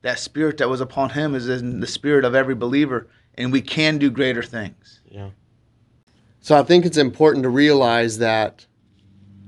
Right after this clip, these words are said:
Speaker 2: we all are going through trials. We all go through tribulations. The Bible says it. And just because you see someone going through a trial or tribulation doesn't mean they have a lack of faith, doesn't mean they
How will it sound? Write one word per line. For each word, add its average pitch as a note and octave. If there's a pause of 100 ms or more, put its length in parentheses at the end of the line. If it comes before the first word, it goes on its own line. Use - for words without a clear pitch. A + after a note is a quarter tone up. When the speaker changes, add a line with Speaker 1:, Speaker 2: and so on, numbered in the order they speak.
(400)
Speaker 2:
we D3
all C3+
are C3
going A#2+
through B2
trials. G#2 (400)
We C3
all B2
go B2
through B2
tribulations. A2+
The A#2
Bible A#2
says G#2+
it. A2 (880)
And B2
just D3+
because C#3+
you C3+
see C#3
someone B2
going A#2+
through B2
a A2
trial A#2
or G#2+
tribulation G#2+ (360)
doesn't C3
mean C3
they B2
have C3
a C3+
lack A#2+
of B2
faith, G#2+ (960)
doesn't C3
mean C3
they A2+